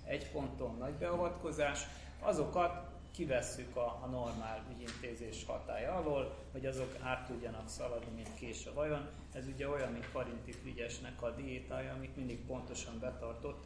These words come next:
két étkezés között. Tehát, ö, <laughs> ilyen formában gyakorlatilag, ö,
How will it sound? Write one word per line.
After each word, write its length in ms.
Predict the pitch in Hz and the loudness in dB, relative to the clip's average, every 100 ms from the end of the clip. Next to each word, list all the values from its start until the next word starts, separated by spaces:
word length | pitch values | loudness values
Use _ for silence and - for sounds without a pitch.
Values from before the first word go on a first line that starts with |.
| - | -6
két 200 | 123 117 - - | -6 -6 -8 -8
étkezés 540 | 120 117 117 110 110 - | -6 -4 -4 -4 -6 -6
között. 380 | 113 107 - - - - - - - | -6 -6 -8 -10 -10 -10 -10 -10 -8
Tehát, 420 | - 113 117 - | -6 -4 -4 2
ö, 220 | 131 123 202 - - - - - | 6 10 10 10 6 2 0 0
<laughs> 580 | - - - - - 170 | -2 -2 -2 0 2 6
ilyen 220 | 156 135 | 6 6
formában 800 | - 165 160 143 143 139 170 180 - - - | 6 8 8 6 4 6 4 2 -2 -8 2
gyakorlatilag, 840 | 156 160 156 139 139 - 147 147 143 | 4 4 4 6 4 6 8 8 8
ö, 280 | 135 139 | 10 10